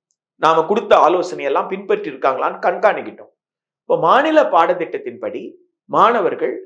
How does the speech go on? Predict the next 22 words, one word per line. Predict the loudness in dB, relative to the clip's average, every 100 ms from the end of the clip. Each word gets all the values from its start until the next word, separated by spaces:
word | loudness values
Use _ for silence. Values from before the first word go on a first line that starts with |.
| -20 _ _ -6
சிறப்பாக | 0 2 4 4 4
படிப்பதும், | -2 -2 -4 -8 -8 -10
அந்த | -10 -6 2
வயதுக்கு | 2 2 -2 -6 -4
தகுந்தாற்போல் | -4 0 0 2 0 -2 -2 2
வேதியியல்ல, | 4 4 0 -2 -4 -8 0
இயற்பியல்ல, | 2 2 0 -2 -2 -4 -6 -6
உயிரியல்ல | -6 -4 -2 -2 -4 -8 -14 _
என்னெல்லாம் | -6 2 4 2 0
படிச்சிருக்கணும், | -6 -6 -8 -8 -12 -4
மொழி | -2 -2
பாடத்துல | 2 2 2 -4 -6
என்னெல்லாம் | -2 -2 -4
படிச்சிருக்கணும், | -6 -10 -12 -14 -20 _ _ -8
அதெல்லாம் | -4 -2 0
படித்திருப்பதை | 0 0 -4 0 0 0
உத்தரவாதப்படுத்தி | 2 4 4 2 -4 -8 -12 -18 -18 _ _ _
அவர்களுக்கு | -2 0 2 0 0 2
ஒரு | 2 0
முழுமையான | -4 -6 -2 -2 -2 -2
மதிப்பீடு, | -2 -4 -6 -6 -6 -10 -18 _ -10 0
எவாலுவேஷன், | 4 6 4 0 -4 -6 -14